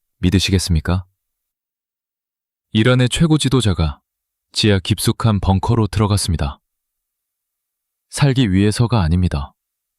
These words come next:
냉정하게 말해 스스로 도가에 든 쥐가 된 꼴입니다. 지금 중동의 전운을 감지하는 방식은 겉핥기식 뉴스 헤드라인 따위가 되어서는 안 됩니다.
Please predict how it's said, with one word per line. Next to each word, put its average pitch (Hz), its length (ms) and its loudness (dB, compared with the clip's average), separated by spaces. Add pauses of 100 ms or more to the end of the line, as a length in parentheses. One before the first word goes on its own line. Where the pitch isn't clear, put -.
(840)
냉정하게 120 520 2
말해 80 340 -2 (600)
스스로 95 500 -2 (320)
도가에 120 380 0
든 110 260 0
쥐가 117 320 0
된 120 180 0
꼴입니다. 123 600 -2 (1500)
지금 113 400 0
중동의 127 480 0
전운을 123 440 0
감지하는 117 500 0
방식은 92 480 -2 (440)
겉핥기식 120 680 0
뉴스 95 260 0
헤드라인 123 420 0
따위가 104 380 0
되어서는 98 480 -2
안 80 120 -2
됩니다. 92 440 -2